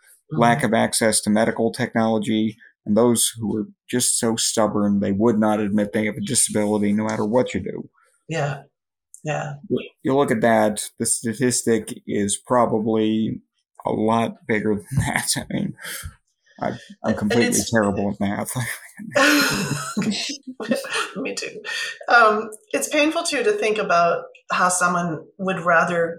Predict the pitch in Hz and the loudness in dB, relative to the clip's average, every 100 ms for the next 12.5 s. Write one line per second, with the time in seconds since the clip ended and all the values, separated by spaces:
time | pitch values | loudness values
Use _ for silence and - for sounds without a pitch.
0 | 180 175 185 - 185 185 180 170 170 - | -4 -2 -2 -4 -4 -2 0 2 2 2
1 | - 190 165 156 160 170 156 - 160 151 | 0 -2 -2 -2 -4 -4 -4 -4 -4 -4
2 | 143 147 - - - 143 117 117 - _ | -4 -4 -4 -8 -4 -2 -2 -4 -10 _
3 | _ _ 185 165 151 147 147 147 151 170 | _ _ -12 -4 0 0 0 -2 -4 -8
4 | _ _ _ _ - 160 170 160 170 - | _ _ _ _ -4 -2 0 -2 -2 0
5 | 139 135 135 - 139 139 - 139 - - | 0 0 -4 -6 -6 -6 -4 -4 -4 -4
6 | - - - - _ - 147 151 147 156 | -6 -10 -14 -20 _ -8 -4 -2 0 0
7 | 147 151 151 - 226 214 180 135 - 147 | 0 -2 -4 -2 0 2 2 2 2 2
8 | 139 135 135 131 - - - - 175 127 | 2 2 0 -2 -10 -18 -8 -2 0 0
9 | 151 139 143 143 156 143 156 143 143 120 | 0 0 -2 -2 -4 -2 -2 0 -2 -4
10 | 123 143 143 - 151 151 - 165 151 104 | -4 -4 -2 0 0 0 2 4 4 2
11 | 82 - 143 - 143 139 143 147 147 147 | -2 -4 -4 -4 -10 -6 -4 -2 0 2
12 | 151 156 143 143 | 2 2 0 -2